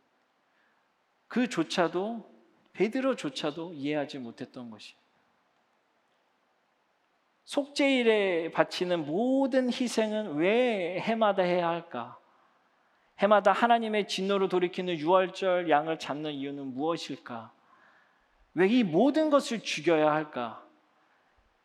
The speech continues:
제사장의 죄와 백성의 죄를 위한 그 속죄의 피를 뿌리는 것,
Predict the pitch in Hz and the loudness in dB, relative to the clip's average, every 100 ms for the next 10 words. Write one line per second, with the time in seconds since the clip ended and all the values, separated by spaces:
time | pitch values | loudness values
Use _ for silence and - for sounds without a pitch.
0 | _ _ _ _ _ _ _ _ _ _ | _ _ _ _ _ _ _ _ _ _
1 | - - 165 202 190 196 190 190 180 - | -6 0 4 4 6 4 4 0 0 2
2 | 160 175 170 170 160 165 - - 180 170 | 2 4 4 4 2 -4 -4 -2 0 0
3 | 170 165 160 - 156 160 147 151 143 151 | 0 -2 -2 -2 -2 0 -2 -4 -4 -6
4 | - 240 - - 196 175 165 165 - 196 | -6 -8 -10 -6 -2 -2 -2 -6 -10 -10
5 | 185 175 170 175 165 151 127 110 | -8 -8 -6 -4 -4 -4 -12 -18